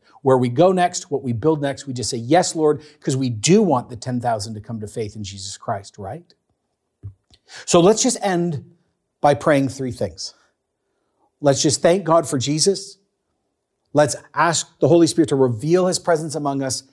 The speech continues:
and to make us agile and portable as we keep going. Uh, one, thank you, Lord, for Jesus Christ. Thank you that he did all the work for us so we have access at any time. We are thankful,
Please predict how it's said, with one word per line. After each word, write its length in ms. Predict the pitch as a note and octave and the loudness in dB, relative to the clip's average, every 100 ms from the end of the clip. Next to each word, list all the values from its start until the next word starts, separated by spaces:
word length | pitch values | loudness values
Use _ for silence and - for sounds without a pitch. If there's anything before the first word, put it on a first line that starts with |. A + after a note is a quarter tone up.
| _ _ - | _ _ -2
and 100 | C#3 | 2
to 80 | |
make 180 | C#3 C3+ | 4 2
us 140 | B2+ - | 0 0
agile 420 | C3 C3+ C3+ C3 | 0 0 0 -2
and 120 | B2+ A2+ | -4 -6
portable 400 | - B2 A#2+ A#2 | -2 -2 -2 -6
as 140 | G2+ | -8
we 80 | A2 | -10
keep 240 | G#2+ G#2+ | -14 -16
going. 340 | - F#2+ E2+ _ _ _ _ _ _ _ _ _ _ _ _ - | -12 -14 -14 _ _ _ _ _ _ _ _ _ _ _ _ -10
Uh, 100 | - - _ | -6 -6 _
one, 400 | - C#3 D#3 C#3+ | 0 4 4 2
thank 360 | D3 - D#3 D#3 | -2 2 2 2
you, 80 | E3 | 0
Lord, 280 | C#3 C3+ B2 | 2 2 0
for 120 | C3+ | -8
Jesus 380 | A#2+ A#2+ A2 - | -6 -8 -6 -4
Christ. 460 | A2+ G2 - - _ _ - _ _ _ _ _ _ _ _ _ - | -4 -4 -10 -20 _ _ -20 _ _ _ _ _ _ _ _ _ 0
Thank 260 | D#3+ D#3+ | 2 4
you 100 | D#3+ | 2
that 100 | C#3+ | 2
he 100 | C3 | 2
did 240 | B2 C3+ C3+ | 0 -2 0
all 300 | - E3 F#3+ | 4 6 6
the 80 | F3+ | 4
work 280 | D3 C3+ - | 2 2 -2
for 180 | - A#2 | -8 -8
us 120 | G2+ | -8
so 80 | B2 | -6
we 100 | B2+ | -2
have 80 | B2 | 0
access 420 | A#2+ - A#2+ G#2+ | -2 -4 -6 -6
at 60 | |
any 200 | A#2 A2 | -6 -8
time. 300 | A2 G#2+ G2+ | -8 -10 -8
We 160 | G#2 C3+ | -2 0
are 80 | A2+ | 0
thankful, 640 | - D#3+ F3 E3+ F#3+ F3+ | 0 2 2 2 0 0